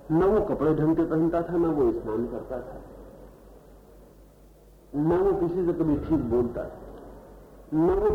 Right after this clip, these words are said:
ठीक से खाना खाता। वो एकदम पागल और दीवाने की तरह घूमता था।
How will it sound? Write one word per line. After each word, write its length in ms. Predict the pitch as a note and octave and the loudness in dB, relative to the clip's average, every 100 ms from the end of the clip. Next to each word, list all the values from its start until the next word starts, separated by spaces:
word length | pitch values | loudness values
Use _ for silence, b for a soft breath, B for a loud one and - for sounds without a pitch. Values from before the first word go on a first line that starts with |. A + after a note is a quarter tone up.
| - | 0
ठीक 180 | E3+ - | -4 -4
से 60 | F#3 | -6
खाना 320 | - B2+ B2+ | -4 -6 -6
खाता। 340 | - - - - - - - - - - - - - - - - - - - B B - | -8 -14 -16 -20 -20 -18 -14 -12 -12 -16 -20 -18 -18 -16 -12 -10 -8 -6 -8 B B -2
वो 80 | A3 | 0
एकदम 260 | A3 A#3+ | 2 2
पागल 420 | E3+ E3+ F#3 G3 F#3+ | 0 0 0 2 2
और 60 | |
दीवाने 400 | D3+ D3 D3 D3 | 2 2 2 0
की 60 | C3 | -2
तरह 180 | A2+ G2+ | -4 -6
घूमता 340 | G#2+ - - | -6 -8 -10
था। 280 | - - | -14 -14